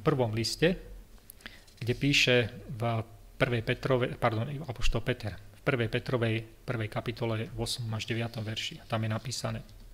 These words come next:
„Nevideli ste ho,“ hovoriac o našom pánovi a spasiteľovi Ježišovi Kristovi, našom Božom liste pre nás. Nevideli ste ho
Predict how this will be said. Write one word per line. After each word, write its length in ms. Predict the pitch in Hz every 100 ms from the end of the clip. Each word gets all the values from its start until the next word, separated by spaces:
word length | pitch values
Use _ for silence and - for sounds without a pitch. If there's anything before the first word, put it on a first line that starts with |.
| - - - - - - -
„Nevideli 400 | 151 143 143 139
ste 240 | - 147
ho,“ 240 | 143 180 202 - - - -
hovoriac 400 | 113 113 110 -
o 80 |
našom 400 | 120 110 127 113 -
pánovi 460 | 120 113 113 123
a 80 | 113
spasiteľovi 800 | - 113 - 110 113 113 127 156
Ježišovi 420 | 123 107 - 110 107
Kristovi, 500 | 117 - - 123 165 156 - - - - - - - - - - - - -
našom 480 | 117 113 - 110 101 -
Božom 320 | 110 117 120
liste 480 | 110 110 - 135 160 - - - - -
pre 160 | - 107
nás. 400 | 107 170 - - - - - - - - -
Nevideli 480 | 135 135 139 143 143
ste 240 | - 151
ho 240 | 143 190